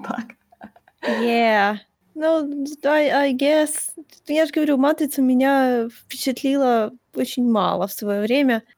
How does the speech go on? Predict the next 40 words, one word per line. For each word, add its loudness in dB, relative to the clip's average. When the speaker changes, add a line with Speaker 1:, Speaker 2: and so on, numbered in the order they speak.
Speaker 2:
Я 2
еще 0
не, 2
просто -4
раньше 0
не 2
встречала -2
sci-fi, -2
в -20
котором 0
персонажи -2
были 0
бы -2
написаны 0
нормально, 2
ну, 0
то -2
есть -4
как, -8
как -8
люди, 0
а 0
не -2
как -6
функция -2
для -2
исполнения 0
гиммика 0
сюжета. -4
Вот -6
это, -4
наверно, 0
первый -2
sci-fi, -2
в -12
котором -4
реально 0
было 0
что-то -4
человечное 0